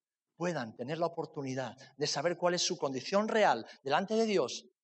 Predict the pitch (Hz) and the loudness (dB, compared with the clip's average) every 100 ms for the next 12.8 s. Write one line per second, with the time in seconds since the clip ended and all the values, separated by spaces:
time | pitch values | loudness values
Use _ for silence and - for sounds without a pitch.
0 | _ - 135 202 190 139 - 190 131 95 | _ -12 2 4 4 2 0 0 0 -2
1 | - _ _ _ _ _ - 127 165 165 | -10 _ _ _ _ _ -12 -8 -2 0
2 | 185 139 120 - 180 226 _ _ _ _ | 0 -4 -8 -8 -8 -8 _ _ _ _
3 | _ - 120 117 131 113 - - 117 104 | _ -12 -10 -8 -6 -6 -8 -10 -8 -8
4 | - - 151 - - - - _ _ _ | -6 -8 -8 -8 -8 -10 -16 _ _ _
5 | _ _ _ _ _ _ _ _ _ _ | _ _ _ _ _ _ _ _ _ _
6 | _ _ 131 120 110 107 160 139 95 - | _ _ -8 -4 -4 0 0 0 -4 -16
7 | _ _ _ _ _ 113 107 202 160 110 | _ _ _ _ _ -16 -10 -6 -6 -6
8 | - - - - _ _ _ _ _ 117 | -8 -8 -10 -14 _ _ _ _ _ -12
9 | 135 123 123 101 123 117 - - _ _ | -10 -8 -10 -10 -10 -12 -16 -20 _ _
10 | _ _ _ _ _ _ _ _ _ _ | _ _ _ _ _ _ _ _ _ _
11 | _ - 120 135 - 180 185 160 139 156 | _ -8 0 0 2 4 4 4 2 2
12 | 127 139 156 147 123 160 143 | 2 2 0 0 0 0 0